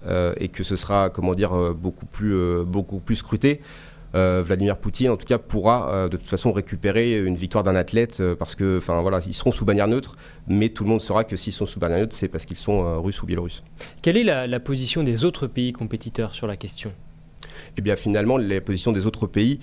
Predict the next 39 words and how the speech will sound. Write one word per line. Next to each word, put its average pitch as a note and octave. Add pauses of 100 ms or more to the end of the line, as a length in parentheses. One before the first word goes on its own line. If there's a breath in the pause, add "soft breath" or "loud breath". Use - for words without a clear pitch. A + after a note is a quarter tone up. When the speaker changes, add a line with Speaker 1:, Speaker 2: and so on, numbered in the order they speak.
(200 loud breath)
Speaker 1:
c'est -
un F#2+
peu -
le G#2
reflet G#2
de G#2
la F2+
géopolitique, G2
euh, F2 (380)
mondiale G2
aujourd'hui. G#2+ (280 loud breath)
Finalement, F#2
avec, F#2
euh, F2
d'un F2+
côté, A2
euh, F2+ (260)
bah, E2+
les F#2
pays G#2
occidentaux G2+
qui -
sont, G2
euh, F2
contre, A#2
finalement, F#2+
ce, F2
ce F2+
retour G2
et -
qui -
soutiennent G#2+
aussi F#2+
la F#2
position F2+
ukrainienne. A2 (380 loud breath)
Et F#2
après, A#2
euh, F2+